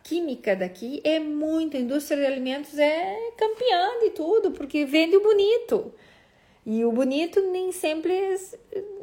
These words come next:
nem sempre é bom. Então, ter cuidado com isso, ok? Então,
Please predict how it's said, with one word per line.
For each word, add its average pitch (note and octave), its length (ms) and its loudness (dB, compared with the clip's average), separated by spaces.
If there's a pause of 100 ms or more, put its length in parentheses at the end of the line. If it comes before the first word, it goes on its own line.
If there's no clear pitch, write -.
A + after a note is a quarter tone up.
(160)
nem G4+ 160 -2
sempre F4 300 0
é G#4 60 4
bom. G4+ 520 4 (500)
Então, C#4 320 4
ter E4 220 0
cuidado D4+ 520 2
com F4 160 -2
isso, A3 420 -4 (220)
ok? A#3 460 -2 (640)
Então, D#4+ 320 8